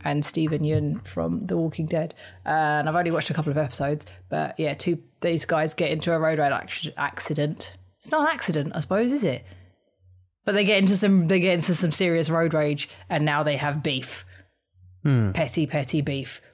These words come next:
Speaker 1: with each
Speaker 2: Hmm.
Speaker 1: other. And so far, it's very fun. I don't know where it's going.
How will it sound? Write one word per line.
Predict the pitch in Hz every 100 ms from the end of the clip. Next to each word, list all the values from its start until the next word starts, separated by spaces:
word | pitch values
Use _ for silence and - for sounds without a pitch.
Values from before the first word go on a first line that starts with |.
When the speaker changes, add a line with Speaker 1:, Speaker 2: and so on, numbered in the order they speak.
| -
Speaker 1:
with | 180 180
each | 180 120
Speaker 2:
Hmm. |
Speaker 1:
other. | 220 196 156 - - -
And | 196
so | 196 294
far, | 277 143 202 - - -
it's | 247 -
very | 285 277 277
fun. | 262 320 196 151 - - - - _ _ -
I |
don't | 208 233
know | 214
where | 214 214
it's | 185 -
going. | - 202 185 202 240